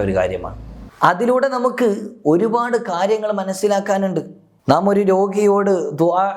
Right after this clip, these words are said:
ചെയ്യാൻ ആവശ്യപ്പെടുന്ന സമയത്ത് അത് നമ്മുടെ സ്വഭാവം തന്നെ മാറ്റാൻ കാരണമാകും. കാരണം ആ ദുആ ചെയ്യാൻ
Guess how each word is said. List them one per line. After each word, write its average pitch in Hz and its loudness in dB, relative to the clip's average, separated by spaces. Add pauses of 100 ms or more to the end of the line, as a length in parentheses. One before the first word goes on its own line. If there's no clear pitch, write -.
(220)
ചെയ്യാൻ 180 -2 (240)
ആവശ്യപ്പെടുന്ന 170 -2 (100)
സമയത്ത് 139 -2 (460)
അത് 170 2 (220)
നമ്മുടെ 170 0
സ്വഭാവം 170 2
തന്നെ 147 -2 (200)
മാറ്റാൻ 139 0 (140)
കാരണമാകും. 120 -2 (540)
കാരണം 180 2 (1000)
ആ 196 2 (160)
ദുആ 190 2 (240)
ചെയ്യാൻ 196 0